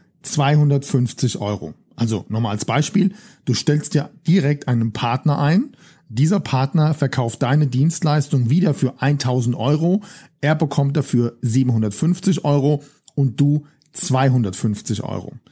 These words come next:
Dann bedeutet das konkret, du bräuchtest dreihundertzweiunddreißig Verkäufe pro Monat, um auf dreiundachtzigtausend Euro Einnahmen zu kommen.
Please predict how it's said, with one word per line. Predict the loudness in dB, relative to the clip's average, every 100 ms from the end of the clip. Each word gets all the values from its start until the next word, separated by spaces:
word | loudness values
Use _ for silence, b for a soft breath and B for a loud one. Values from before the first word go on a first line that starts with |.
| B B B -4
Dann | 0
bedeutet | 0 2 2 2 2
das | 0 -2
konkret, | -4 -4 0 0 0 -4 -18 b b -6
du | -4
bräuchtest | 0 0 0 2 0 0 -8 -8
dreihundertzweiunddreißig | -4 -2 2 2 4 2 2 -2 -8 -6 -2 0 2 2 0 0 0 0 -2 -2
Verkäufe | -4 -4 -2 0 0 -2 -4
pro | -6 -4 0
Monat, | 2 2 0 0 -2 -4 -10 B B B -4
um | -2 0
auf | -2
dreiundachtzigtausend | -2 0 2 2 0 -2 -4 -4 -4 -4 -4 -4 -2 0 0 0
Euro | -2 -2 -4 -6 -2
Einnahmen | 2 4 2 0 -2
zu | -4 -10
kommen. | -10 -12